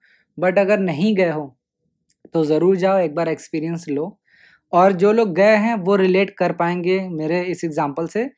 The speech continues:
कि मैं क्या कहने की कोशिश कर रहा हूँ। अभी मैंने आपको बताया कि जो सर्विस प्रॉफिट चेन जो स्ट्रैटेजी है वो ये कहती है कि हमें कस्टमर सेटिस्फैक्शन के through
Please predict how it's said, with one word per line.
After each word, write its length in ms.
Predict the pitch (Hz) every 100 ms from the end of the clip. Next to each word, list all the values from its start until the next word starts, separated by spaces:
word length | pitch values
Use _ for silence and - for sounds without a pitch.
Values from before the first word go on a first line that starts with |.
| _ _ _ _ _
कि 80 | 202
मैं 160 | 202 202
क्या 160 | 170
कहने 200 | 156 143
की 60 | 147
कोशिश 280 | 143 131 131
कर 60 | 123
रहा 120 | 113
हूँ। 80 | 104 _ _ _ _ _ _ _ _ _ _ -
अभी 180 | 170 208
मैंने 200 | 226 226
आपको 240 | 214 208
बताया 340 | 202 165 170 196
कि 460 | 196 233 254 247 _ _ _ -
जो 520 | 147 208 233 226 - _ _ _ -
सर्विस 480 | - 175 175 220 220
प्रॉफिट 440 | - 175 160 214
चेन 560 | 202 202 202 202 190 - _
जो 140 | 160 180
स्ट्रैटेजी 500 | 180 175 147 170 202
है 60 |
वो 160 | 208 196
ये 160 | 202 202
कहती 320 | 196 165 202
है 80 | 214
कि 60 |
हमें 200 | 208 208
कस्टमर 360 | 208 165 - 190
सेटिस्फैक्शन 640 | 196 180 175 160 - 185
के 100 | 180
through 280 | 170 180 220